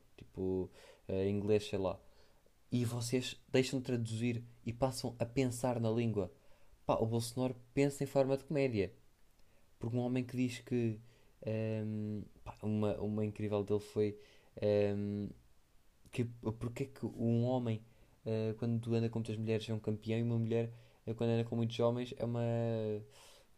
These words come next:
coisas de uma maneira não tão agressiva, uma vagabunda. Pá, ele disse, porque uma, um cadeado que abre com todas as chaves é um cadeado que não presta. E uma chave que abre todos os cadeados é a chave mestra.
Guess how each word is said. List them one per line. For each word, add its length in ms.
coisas 280
de 60
uma 120
maneira 320
não 140
tão 120
agressiva, 300
uma 180
vagabunda. 640
Pá, 100
ele 140
disse, 220
porque 360
uma, 220
um 200
cadeado 380
que 80
abre 140
com 100
todas 220
as 60
chaves 340
é 40
um 40
cadeado 340
que 140
não 100
presta. 480
E 100
uma 140
chave 220
que 80
abre 240
todos 280
os 60
cadeados 380
é 220
a 40
chave 260
mestra. 360